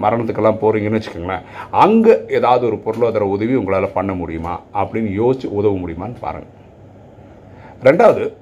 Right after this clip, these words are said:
<clears throat> இப்படி ஒரு சடங்கு நிறைய வீட்ல இருக்கு. அதாவது இறந்துட்டாங்கன்னு வச்சுக்கோங்களேன், அவரை அடக்கம் பண்ற வரைக்கும் வீட்ல அடுப்படியே பத்த வைக்க மாட்டாங்க.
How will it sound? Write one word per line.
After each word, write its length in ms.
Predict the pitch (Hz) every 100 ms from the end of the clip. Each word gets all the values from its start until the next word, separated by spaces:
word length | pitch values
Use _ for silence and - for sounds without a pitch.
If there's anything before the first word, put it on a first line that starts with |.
| -
<clears throat> 420 | - 156 131 135
இப்படி 240 | 147 165 156
ஒரு 300 | 123 110 101
சடங்கு 420 | 113 123 127 92
நிறைய 320 | 95 104 135
வீட்ல 220 | 113 104
இருக்கு. 200 | 95 90
அதாவது 440 | 90 107 110 98 104
இறந்துட்டாங்கன்னு 540 | 135 120 107 110 113
வச்சுக்கோங்களேன், 480 | - 78 73 87 - - - - - -
அவரை 200 | 104 104
அடக்கம் 640 | 104 113 139 - 147 135 -
பண்ற 400 | 117 135 143 120
வரைக்கும் 580 | 104 120 123 101 104
வீட்ல 500 | 120 180 - 175 90 -
அடுப்படியே 640 | 110 113 120 113 101 85
பத்த 200 | 95 -
வைக்க 220 | 98 90 87
மாட்டாங்க. 220 | 80